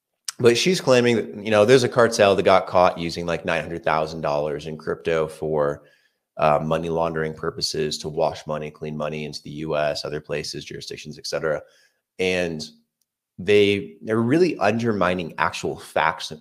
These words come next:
when they bring this stuff to Capitol Hill. Like, they go, "Oh, nine hundred thousand dollars in crypto used to launder money for cartel. Crypto is bad." But in the reality, in just the last couple of years,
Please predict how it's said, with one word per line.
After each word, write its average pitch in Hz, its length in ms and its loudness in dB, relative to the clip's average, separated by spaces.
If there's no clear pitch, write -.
when 85 160 -8
they 80 100 -4
bring 78 280 -8
this 82 120 -10
stuff 80 220 -4
to - 80 -20
Capitol 71 380 -4
Hill. 78 280 0
Like, 92 280 2
they 87 120 0
go, 85 240 4
"Oh, 101 400 6
nine 110 240 0
hundred 110 260 -4
thousand 104 300 4
dollars 104 260 6
in 98 120 -4
crypto 92 480 2
used 95 400 -4
to 95 60 -4
launder 95 380 0
money 98 240 -2
for 95 160 -6
cartel. 95 680 0
Crypto 117 400 4
is 98 100 0
bad." 90 540 0
But 87 320 -2
in 87 80 -12
the 92 80 -6
reality, 107 500 4
in 104 120 -2
just 110 220 -8
the 85 80 -4
last 113 300 4
couple 117 220 -2
of 98 60 -2
years, 127 320 0